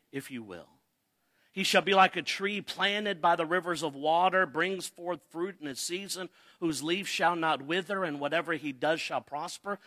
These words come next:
That sounds phenomenal. That's, that's what I wanna be. I wanna be this tree.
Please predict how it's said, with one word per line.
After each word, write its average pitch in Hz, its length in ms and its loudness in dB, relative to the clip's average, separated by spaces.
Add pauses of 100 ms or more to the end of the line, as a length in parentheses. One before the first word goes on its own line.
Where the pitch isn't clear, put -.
(100)
That 214 100 -10
sounds 233 260 -6
phenomenal. 175 720 -6 (1000)
That's, 214 340 -2
that's 220 260 -2
what 208 120 2
I 240 80 4
wanna 269 220 0
be. 95 280 -10 (240)
I - 60 -2
wanna 262 180 2
be 220 160 -4
this 196 360 2
tree. 247 640 -8